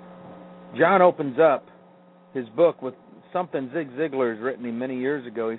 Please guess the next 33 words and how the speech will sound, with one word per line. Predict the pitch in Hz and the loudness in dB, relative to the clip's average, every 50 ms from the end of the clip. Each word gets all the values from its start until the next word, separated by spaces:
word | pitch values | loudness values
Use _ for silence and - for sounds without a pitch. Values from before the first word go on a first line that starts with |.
| - - | -2 -2
says, | 135 127 117 | 0 2 4
"I | 156 185 | 4 4
believe | 190 156 160 165 185 208 196 151 | 4 2 -2 -2 -2 -4 -2 -2
the | 131 139 | -2 -2
reason | 131 135 139 160 196 226 220 175 127 113 113 107 98 90 - - - - - - - - _ - - _ _ - - _ - | -2 -2 0 0 0 0 0 -6 -8 -10 -10 -10 -12 -14 -20 -20 -20 -20 -20 -20 -20 -20 _ -20 -20 _ _ -20 -20 _ -6
we | - 127 | -4 0
had | 139 151 139 - - | 0 0 0 0 -2
so | 156 | -4
many | 160 160 156 151 | -2 -2 -2 0
outstanding | 151 151 156 - - - 160 160 160 156 151 143 135 | 0 0 0 -2 -4 -4 -2 -2 0 0 0 0 0
leaders | 135 151 170 156 139 127 117 113 | 0 0 0 2 2 0 0 0
in | 123 120 | -2 -2
the | 120 120 | 2 4
earliest | 127 143 151 160 160 156 147 139 - - | 6 6 6 6 4 2 0 -4 -6 0
part | - 151 143 127 113 107 - - - - - - - - | 4 4 6 6 4 0 -6 -14 -20 -20 -20 -20 -14 -6
of | - 117 113 | -2 0 0
our | 113 | 0
country's | - - 135 131 127 - 135 127 - - | 0 0 -2 -2 0 -2 -6 -6 -4 0
history | 160 156 - - - 131 113 113 | -2 -2 -2 0 0 0 0 0
is | 104 | 0
the | 101 113 - - | -4 -8 0 2
fact | 147 147 147 143 - - - - | 4 4 4 4 2 -2 -6 -4
that | 123 113 | -4 -4
according | 120 - - - 180 190 180 175 160 135 - | -4 -6 2 4 4 4 4 2 -2 -6 -8
to | 147 | -6
the | 127 127 | -6 -6
Thomas | - - 175 175 175 160 147 - - - | -4 -2 0 0 0 -2 -4 -8 -6 -4
Jefferson | 165 156 156 - 139 - - 143 131 | -2 -2 -2 -4 -10 -8 -6 -4 -2
Research | 131 139 165 160 - - 117 107 - | -2 -2 -2 -4 -2 -4 -4 -2 -2
Institute, | 123 113 113 - - 117 107 - - 113 110 104 - - - - - - - - - - - - - - - - - - - | -6 -6 -6 -8 -10 -12 -12 -6 -4 -4 -4 -4 -6 -10 -18 -20 -20 -20 -20 -20 -20 -20 -20 -20 -20 -20 -20 -20 -20 -14 -6
in | - 110 110 110 | -4 -2 0 4
those | 123 135 165 208 202 165 123 117 | 6 6 6 6 4 2 0 -2
days, | 139 127 123 123 127 123 | -2 -2 0 -2 -2 -4